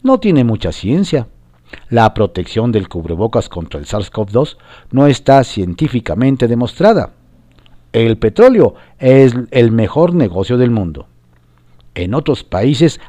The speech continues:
hay inestabilidad, hay confrontación, hay violencia po-, política, y en México no. Ni siquiera en Aguililla, Michoacán. También allí hay tranquilidad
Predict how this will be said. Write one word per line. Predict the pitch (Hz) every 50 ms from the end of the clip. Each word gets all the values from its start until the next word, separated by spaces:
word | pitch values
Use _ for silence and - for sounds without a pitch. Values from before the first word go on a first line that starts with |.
| - -
hay | - 110 127 135 139
inestabilidad, | 139 139 131 110 92 - - 98 95 90 90 85 90 90 95 117 143 - - - - _ _ - _
hay | - 151 185 185
confrontación, | - 185 170 156 135 131 131 123 113 101 98 92 - - 170 170 135 98 - - - _ _
hay | - 120 139 175 190
violencia | 170 151 135 120 98 98 110 135 147 143 - - 117 95 85 -
po-, | - 76 -
política, | - - 95 92 117 190 175 - 170 - - 85 71 - - _ - - - - -
y | 104 107
en | 101 92 90
México | 113 156 139 190 185 - - 110 92
no. | 85 131 170 175 - - - _ _ _ _ _ _ _ _ _ _ _ _ _ _ _
Ni | 156 185 190
siquiera | - 208 196 180 - 208 214 220
en | 214 208
Aguililla, | 196 180 156 135 135 127 135 156 151 160 156
Michoacán. | 151 135 - - 101 87 - - 127 165 165 135 - _ _ _ _ _ _ _ _
También | - 76 76 90 120 147 160
allí | 131 107 107 139 185 190 - - - - _ _
hay | - 95 107 117
tranquilidad | 110 - 101 95 82 - - 69 71 76 85 113 135 156 -